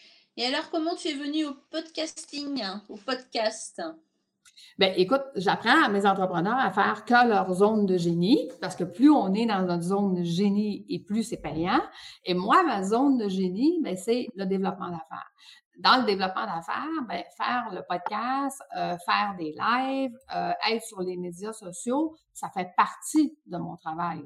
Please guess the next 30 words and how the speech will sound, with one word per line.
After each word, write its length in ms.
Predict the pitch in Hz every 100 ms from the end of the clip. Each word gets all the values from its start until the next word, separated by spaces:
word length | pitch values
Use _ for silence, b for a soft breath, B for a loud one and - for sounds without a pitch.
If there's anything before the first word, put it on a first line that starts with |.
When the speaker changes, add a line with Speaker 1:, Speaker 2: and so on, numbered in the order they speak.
| -
Speaker 2:
aujourd'hui 580 | 185 170 160 170 170 160 _
de 140 | 214 175 170
faire 200 | 160 160
ça. 220 | - - - B B B
Mais 360 | 175 196 202 -
mon 240 | 185 190 190 180
véhicule 520 | 269 285 294 302 294
à 120 | 208
moi, 400 | 190 190 202 208 165
où 60 |
est-ce 120 | 180 -
que 100 | 180
je 120 | 175
suis 240 | - 220
le 160 | 202 180
plus 220 | 202 202
à 160 | 196 165
l'aise, 640 | 160 196 294 330 208 175 170 b b -
c'est 320 | - - 269
le 140 | 254 180
véhicule, 720 | 185 170 - 240 269 262 254 -
euh, 360 | 175 175 170 170
du 200 | 170 185
parler. 340 | 202 175 175 - 160 -
Faire 220 | 185 180
une 100 | 165
vidéo, 540 | 170 170 196 226 247
faire 240 | 233 180 165
un 80 | 165
podcast, 800 | - - - 220 220 226 220